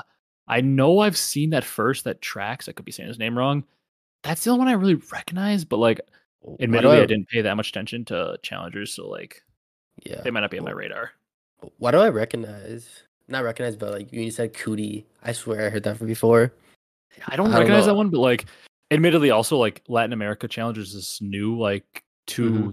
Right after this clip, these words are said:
Speaker 1: the Call of Duty scene in terms of, like, being one of the, the four qualifiers. Like, in the past, it was always N A, E U, and apac.
Speaker 2: Yeah.
Speaker 1: So, like, Latin America's newer. I am pretty ignorant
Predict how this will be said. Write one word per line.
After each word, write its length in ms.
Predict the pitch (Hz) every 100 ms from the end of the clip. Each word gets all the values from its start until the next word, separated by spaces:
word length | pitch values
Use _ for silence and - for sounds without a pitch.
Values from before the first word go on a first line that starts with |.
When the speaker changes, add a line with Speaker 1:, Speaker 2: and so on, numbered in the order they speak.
| -
Speaker 1:
the 60 |
Call 180 | 107 104
of 40 | 101
Duty 200 | 107 113
scene 360 | - 131 131
in 120 | 120
terms 200 | 117 117
of, 60 | 107
like, 220 | 107 101
being 200 | - 110
one 140 | 107 107
of 80 | 104
the, 260 | 104 95
the 100 | -
four 260 | - 110 110
qualifiers. 440 | 98 104 120 123
Like, 120 | 117 113
in 60 |
the 80 | 123
past, 260 | 131 120 139
it 40 |
was 120 | 117
always 340 | - 117 117 -
N 180 | 123
A, 140 | 127 123
E 40 |
U, 300 | 104 113 110
and 100 | 95
apac. 440 | 101 - 120 131 - _ _ _ _
Speaker 2:
Yeah. 160 | 107 101 -
Speaker 1:
So, 120 | - 107
like, 100 | 101
Latin 200 | 110 101
America's 400 | 113 107 107 90
newer. 280 | 107 104 95
I 320 | 98 98 95 _ _ _ _
am 260 | 110 101 98
pretty 200 | 110 107
ignorant 540 | - 120 113 113 113